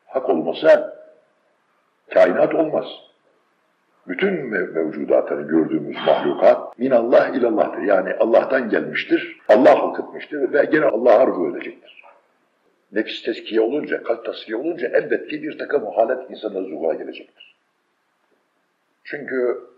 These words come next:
Hazreti Allah Celle Celaluhu Hazretleri Musa peygamber Cenab-ı Hakk'ı görmek dediği vakitte, "Ya Musa, sen beni göremezsin.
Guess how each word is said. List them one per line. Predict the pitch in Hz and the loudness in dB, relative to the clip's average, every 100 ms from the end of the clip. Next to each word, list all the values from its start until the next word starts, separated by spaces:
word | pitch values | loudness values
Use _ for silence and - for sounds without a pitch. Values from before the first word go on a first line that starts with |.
| _ _ _ - | _ _ _ -4
Hazreti | 107 131 135 110 | -2 0 0 0
Allah | - 104 113 - | 2 4 4 2
Celle | 104 98 95 | -4 -4 -4
Celaluhu | 92 113 120 123 | 0 2 4 2
Hazretleri | 101 120 131 127 151 156 - - _ _ _ - | -2 -4 -6 -4 -4 -4 -6 -14 _ _ _ -6
Musa | 110 123 120 | -4 2 2
peygamber | 107 101 98 98 101 - - | 2 -2 -2 -2 -2 -6 -14
Cenab-ı | 95 98 101 78 | -8 -2 -2 -2
Hakk'ı | 78 | -6
görmek | 92 92 92 90 | -6 -4 -4 -4
dediği | 95 95 147 | -6 -6 -2
vakitte, | 165 - 104 | -2 0 -2
"Ya | 95 110 | 0 0
Musa, | 143 151 - 113 | 0 -4 -4 -6
sen | 107 101 | -4 -6
beni | 101 | -6
göremezsin. | 92 120 160 - - | -2 0 0 -2 -8